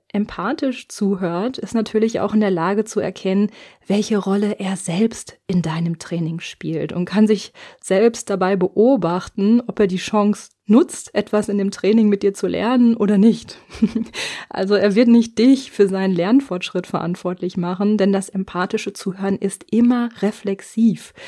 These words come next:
Der Teilnehmer sieht sich ja selbst aus deinen Augen. Er sieht sich selbst dabei zu, wie er an deinem Training teilnimmt und was er tut. Okay,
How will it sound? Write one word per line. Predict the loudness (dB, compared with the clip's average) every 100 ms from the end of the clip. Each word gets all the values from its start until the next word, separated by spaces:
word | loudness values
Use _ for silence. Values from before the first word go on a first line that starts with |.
| -20 -12 -8
Der | -6
Teilnehmer | -4 0 2 2 2 0 -2
sieht | 0 2 0
sich | 0 -6 -4
ja | -4 -4
selbst | -2 0 0 -4 -14 -16 -8
aus | -6 -8 -10 _ -14
deinen | -14 -2 2 4 2 0
Augen. | -2 0 2 2 2 0 -2 -6 -2
Er | 0
sieht | 0 -2
sich | -4 -4
selbst | -4 -4 -4
dabei | -4 -4
zu, | -4 2 2 2 -6 -20 -12
wie | 0 0 0
er | -4 -4 -2
an | -2 -2
deinem | -2 0 -2
Training | -4 -4 -2 -2 -4
teilnimmt | -8 -4 -2 -2 -4
und | -6 -8
was | -10 -12
er | -16
tut. | -14 -12 -12 -14 -20 _ _ _ _ -20 _
Okay, | -10 -4 -2 -2